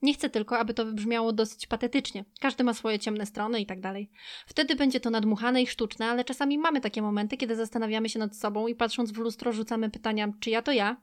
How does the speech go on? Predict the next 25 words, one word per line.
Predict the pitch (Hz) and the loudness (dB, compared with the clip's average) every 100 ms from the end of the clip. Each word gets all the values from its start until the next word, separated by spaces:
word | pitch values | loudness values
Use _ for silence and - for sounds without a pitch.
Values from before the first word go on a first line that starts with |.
| _ | _
Czemu | - 240 | 2 4
ja | 269 | 4
to | 269 | 2
zrobiłem? | 262 240 190 190 233 - | 0 0 0 -4 -8 -8
Co | - | -2
mogę | 269 269 | 0 2
zrobić, | 254 233 226 | 2 0 -2
aby | 233 | -2
to | 233 | -2
odkręcić?” | 226 - 185 208 220 _ - - - | -4 -6 -10 -8 -12 _ -20 -16 0
Później | 311 294 | 4 4
czas | 277 269 | 4 0
na | |
odpowiedzi, | 240 - 277 294 262 254 - - - | 0 0 0 2 0 -4 -16 -10 2
ale | 247 | 4
to | 247 | 6
tylko | 262 247 262 | 2 2 2
jedna | 269 208 | 2 0
z | - | -4
takich | 208 214 | -6 -2
rozmów | 214 208 233 233 | 0 2 0 -2
ubrana | 220 220 | -2 -4
w | 220 | -2
poetycki | 247 226 196 - | -2 -2 -4 -8
sposób. | 208 190 - - | -6 -8 -8 -16